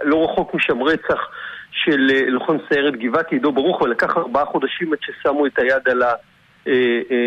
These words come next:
אה, מרצחים. זה דבר אחד. מאמץ שני הוא מאמץ, אה, הגנתי, אה, שנועד, אחד, להגן על המתנחלים באזור,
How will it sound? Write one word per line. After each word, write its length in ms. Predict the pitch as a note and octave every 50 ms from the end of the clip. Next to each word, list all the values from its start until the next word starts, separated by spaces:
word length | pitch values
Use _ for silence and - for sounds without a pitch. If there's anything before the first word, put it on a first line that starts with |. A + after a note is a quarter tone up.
| A#2 A#2+ B2
אה, 60 | A#2+
מרצחים. 640 | A#2+ A#2 A#2+ G#2+ A#2+ B2+ - - - - C3+ G#2+ G2+ F#2+ - - - - - - - -
זה 80 | G#2+ D#3
דבר 300 | D#3 D#3 D3+ - C3 B2
אחד. 300 | G#2+ - - C3 B2 A2+
מאמץ 260 | A#2+ B2+ C3 D#3 F3 E3 -
שני 220 | - E3+ D#3 D#3+ D#3+
הוא 100 | D#3 D3
מאמץ, 340 | C3+ B2+ B2+ C3 C#3+ D3 - - - - - B2 _ -
אה, 60 | C3+ C3 C3 B2+ A#2+ A#2 -
הגנתי, 640 | C#3 B2+ B2 D3 C#3 C3 B2 B2 - G#3+ G#3 G#3 G3+ - - _ _ _ _ _ _ _ _ - -
אה, 60 | C#3 B2+ B2 B2 B2 B2 B2+ B2 B2 A#2+ B2 C3 B2 B2 B2+ B2+ B2 - - -
שנועד, 540 | - C#3 B2+ A#2+ B2 C#3 C#3 D3 D3+ D3 C3 B2 B2+ - -
אחד, 260 | C#3+ - - E3 D3 C3
להגן 380 | C3 C3+ A#2+ A2+ - C#3+ C#3 C#3+
על 100 | C#3 B2+
המתנחלים 640 | B2 A#2 A#2+ - - C3+ B2 - - B2 B2+ C#3+ C#3 -
באזור, 520 | B2+ A2 A2+ - - D3+ E3 F3+ F#3+ F#3